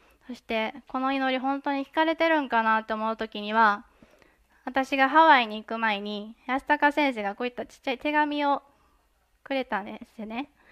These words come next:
で、そこには、箴言十六章三節の御言葉が書いてありました。「あなたのしようとすることを主に委ねよ。そうすればあなたの計画は揺るがない。」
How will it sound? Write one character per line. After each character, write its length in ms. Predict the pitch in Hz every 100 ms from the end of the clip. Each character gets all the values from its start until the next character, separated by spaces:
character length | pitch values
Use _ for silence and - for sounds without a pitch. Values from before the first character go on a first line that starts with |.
| - _
で、 80 | 247
そ 100 | 277
こ 140 | 285 285
に 140 | 233
は、 280 | 254 226 214
箴 400 | 247 - 294 269
言 300 | 247 196 196 _
十 240 | - 240 240
六 200 | 247 -
章 280 | - 208 202
三 260 | 277 269
節 300 | 226 - 196 - _ _ _ _
の 80 | 208
御 180 | 220 220
言 140 | 214
葉 120 | 214
が 160 | 214 220
書 100 | 214
い 80 | 202
て 80 | 196
あ 60 |
り 100 | 190
ま 160 | 196 202
し 60 | -
た。 180 | 185 - _ _ _ _ _ _ _ _ _ - _ _ _ _ _
「あ 100 | 247
な 140 | 277 285
た 80 |
の 140 | 247 226
し 160 | -
よ 120 | 247 240
う 60 |
と 80 | 233
す 160 | - 226
る 100 | 226
こ 120 | 233
と 200 | 233 254
を 80 | 254
主 160 | -
に 160 | 262 214
委 60 |
ね 240 | 196 202 202
よ。 180 | 185 - _ _ _ _
そ 300 | - - 254
う 40 | 254
す 140 | 277
れ 160 | 233 233
ば 260 | 254 262 -
あ 100 | 247
な 100 | 254
た 140 | 233
の 120 | 208
計 260 | - 226 226
画 280 | 220 220 240
は 220 | 254 269
揺 120 | 240
る 100 | 202
が 140 | 208 202
な 100 | 185
い。」 140 | -